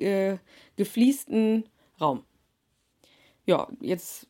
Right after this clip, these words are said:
hab ich mich natürlich dann gefragt, okay, was, ähm, was soll das jetzt? Äh, ich mein, dass das irgendwas ganz Fieses ist, hab ich mir schon gedacht.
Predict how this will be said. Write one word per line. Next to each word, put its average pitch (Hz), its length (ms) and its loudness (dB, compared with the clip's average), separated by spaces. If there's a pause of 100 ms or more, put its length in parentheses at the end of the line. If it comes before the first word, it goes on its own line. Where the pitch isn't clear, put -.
(320)
hab 214 160 0
ich 247 140 0
mich 226 180 2
natürlich 214 380 -2
dann 208 180 -4
gefragt, 196 600 -4
okay, - 840 -8 (100)
was, - 420 -6 (100)
ähm, 175 600 -2 (600)
was 165 240 -8
soll 160 220 -2
das 277 240 -2
jetzt? 285 560 -2
Äh, 220 360 0 (100)
ich 190 140 -10
mein, 190 560 -2
dass 196 260 -6
das 196 180 -10
irgendwas 202 400 -2
ganz 196 200 -4
Fieses 262 460 -2
ist, 269 360 -2
hab 220 100 -2
ich 233 140 -4
mir 214 60 -2
schon 190 280 -8
gedacht. 214 500 -2